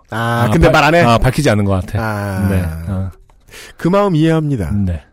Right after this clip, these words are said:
Speaker 1: 제가 그런 마음으로 대학교를
Speaker 2: 네.
Speaker 1: 땅굴을 파고 숨어 다녔죠.
Speaker 2: <laughs> 그리고 나서 요파 씨를 만들었다.
Speaker 1: 그렇습니다.
Speaker 2: 네.
Speaker 1: <laughs> 마지막 사연은요.
Speaker 2: 네.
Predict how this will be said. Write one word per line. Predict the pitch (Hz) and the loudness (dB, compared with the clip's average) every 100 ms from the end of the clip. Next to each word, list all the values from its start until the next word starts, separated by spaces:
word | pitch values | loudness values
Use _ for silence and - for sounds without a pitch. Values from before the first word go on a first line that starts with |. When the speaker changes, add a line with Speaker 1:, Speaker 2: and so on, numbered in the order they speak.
| - | -4
Speaker 1:
제가 | 160 170 | -2 -2
그런 | - 170 | 0 0
마음으로 | 175 170 156 110 92 | 2 0 0 -2 -2
대학교를 | 127 123 107 82 92 104 | -2 -2 -4 -4 -6 -2
Speaker 2:
네. | 101 90 80 - | -2 0 -4 -2
Speaker 1:
땅굴을 | 208 214 220 202 | -2 0 0 0
파고 | 202 185 | 2 0
숨어 | 170 196 | 0 -2
다녔죠. | 110 82 - 69 - - - - | -2 -6 -10 -14 -14 -8 -8 -4
Speaker 2:
<laughs> | - 285 - | -4 -4 -6
그리고 | - 113 | -2 0
나서 | 107 107 151 165 | 0 0 -2 -2
요파 | 131 113 | -4 -4
씨를 | - 151 | -4 -2
만들었다. | 123 87 87 - - - | -2 -4 -6 -8 -14 -4
Speaker 1:
그렇습니다. | 269 - 80 - | -4 -4 -8 -4
Speaker 2:
네. | 127 143 | 0 0
Speaker 1:
<laughs> | - 262 - - - - - - - - | 0 -4 -4 -10 -10 -10 -12 -12 -20 -6
마지막 | 185 190 208 190 | 0 0 0 -2
사연은요. | 196 190 190 202 139 | -4 -4 -2 0 2
Speaker 2:
네. | 170 156 | 2 2